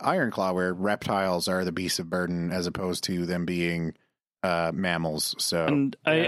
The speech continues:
Speaker 2: I
Speaker 3: they're
Speaker 2: think the fact ev-, everybody loves the fluffy, cute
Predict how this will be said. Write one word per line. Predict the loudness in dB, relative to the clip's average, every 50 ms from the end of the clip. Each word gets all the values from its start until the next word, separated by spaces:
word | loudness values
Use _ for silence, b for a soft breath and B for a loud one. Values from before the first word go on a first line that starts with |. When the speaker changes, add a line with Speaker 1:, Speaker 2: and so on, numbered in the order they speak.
| 2 2
Speaker 2:
I |
Speaker 3:
they're | 2 2 2
Speaker 2:
think | 2 0 0 0 0
the | -2
fact | 2 2 4 4 4 2 4
ev-, | 2 2 2 2 2
everybody | 2 2 4 2 2 2 4 2 4 4
loves | 4 6 6 6 6 4 2 0 -4 -4 0
the | 0 -2
fluffy, | -2 -2 -2 2 4 4 4 2 2 0 0 0
cute | -2 -4 -6 -2 0 0 0 0